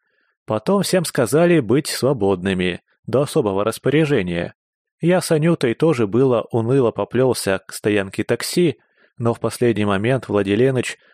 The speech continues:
придержал меня за локоть, мол, насчёт тебя особые указания. Садись вон на кресло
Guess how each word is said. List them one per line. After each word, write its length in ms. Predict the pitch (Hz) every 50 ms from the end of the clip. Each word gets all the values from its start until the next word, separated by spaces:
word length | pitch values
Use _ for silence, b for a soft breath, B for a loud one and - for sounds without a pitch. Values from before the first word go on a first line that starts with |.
| b b
придержал 540 | b 151 156 147 160 170 151 139 165 160 135
меня 240 | 104 101 104 101 92
за 140 | 85 104 113
локоть, 460 | 135 151 147 - 104 95 - - - _ _ _ _ _ _ _ -
мол, 340 | 107 104 107 117 120 117 113
насчёт 360 | 110 113 113 - 135 135 127
тебя 340 | - - 139 127 135 160 175
особые 400 | 160 - - 170 160 151 165 170
указания. 760 | 170 - - 175 156 120 113 107 107 135 147 117 87 - - _ _ _ _ _ _ _ _ -
Садись 480 | - - 180 180 170 185 156 - -
вон 300 | 127 123 127 127 113 101
на 100 | 95 92
кресло 600 | - - 135 180 180 - - - 165 156 151 131